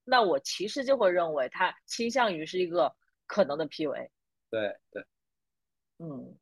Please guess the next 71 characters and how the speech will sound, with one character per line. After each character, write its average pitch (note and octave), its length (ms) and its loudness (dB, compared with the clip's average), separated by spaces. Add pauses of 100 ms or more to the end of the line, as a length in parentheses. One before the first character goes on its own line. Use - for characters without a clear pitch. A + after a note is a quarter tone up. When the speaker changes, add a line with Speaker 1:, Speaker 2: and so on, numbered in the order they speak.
(800)
Speaker 1:
OK， E3+ 340 2
那 A#3 120 6
这 B3+ 80 8
个 A#3+ 80 10
问 A3 120 8
题 F3+ 140 -8
相 D#3+ 220 -4
对 E3 100 0
来 C3+ 140 0
说 D3+ 160 -8
也 C3+ 80 -2
比 C3+ 120 -12
较 C3 160 -2
简 - 280 -10
单。 A#2 200 -4 (240)
好， A#3 200 4 (160)
我 F3+ 100 8
们 F3+ 160 0
进 C#4 160 2
入 B3 220 6
最 E4+ 180 2
后 D#4 220 2
一 - 20 0
个 F3 80 0
问 F3 220 0
题 - 180 -10
啊， A#2+ 60 -4
我 C#3+ 100 -2
觉 F3+ 120 4
得 A3+ 60 8
最 E4+ 120 4
后 D#4+ 160 8
一 B3+ 80 2
个 A#3 120 8
问 A#3 220 4
题 - 240 -8
可 E3+ 140 -6
能 F3+ 80 -2
也 G#3 100 2
比 F3+ 80 0
较 D#3+ 100 6
有 D3+ 200 4
趣， - 340 -4 (300)
我 G3+ 80 -8
想 F3 200 4
了 E3 120 2
比 D#3 100 -2
较 F3+ 160 6
久， - 400 0
是 F3 300 2 (300)
自 F4 180 6
己 A3+ 120 2
的 D3 140 4
职 F#3+ 220 2
场 F3 280 2
有 D3+ 140 4
什 D#3+ 180 -2
么 D3+ 120 2
样 A3 240 6
的 F3 120 8
过 G#3+ 220 6
去 G#3+ 300 0
的 C3+ 400 6
遗 D3+ 180 0
憾 C4+ 240 4
或 D4 160 6
者 A#3 60 4
是 C4+ 100 -6
转 D#3+ 220 4
折 E3 120 -2
点？ G#3+ 160 2